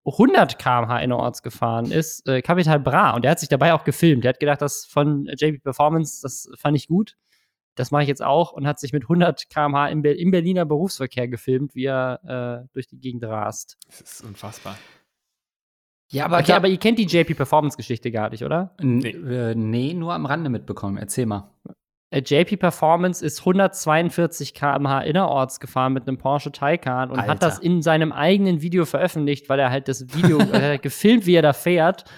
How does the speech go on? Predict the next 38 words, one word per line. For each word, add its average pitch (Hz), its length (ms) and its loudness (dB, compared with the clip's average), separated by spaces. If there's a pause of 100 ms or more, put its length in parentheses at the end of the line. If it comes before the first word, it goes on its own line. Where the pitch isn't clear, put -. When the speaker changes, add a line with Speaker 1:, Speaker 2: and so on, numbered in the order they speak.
(160)
Speaker 1:
Und - 80 -4
man 143 160 4
sieht 214 220 6
halt 208 120 8
den 156 140 2
Tacho 113 520 -2 (300)
und 135 80 0
man 135 160 6
sieht 208 260 6
die 165 60 -6
Straße, 156 540 2
weil 127 80 0
die 131 100 2
halt 147 100 0
von 143 120 -2
hinten, 202 420 4
von 151 120 0
der 143 100 4
Rückbank 147 420 0
nach 135 100 -2
vorne 175 280 2
filmen. 127 420 -6 (520)
Und 131 100 0
dann 131 100 2
haben 151 120 2
sie 143 100 -8
das 131 100 -8
Video 165 160 4
ganz 147 160 2
schnell 156 160 0
wieder 139 220 0
offline 127 320 -2
genommen 120 280 -2
und 131 120 -8
da 123 80 -6
gab's 127 220 -6
dann 135 120 -6
auch, 131 220 -4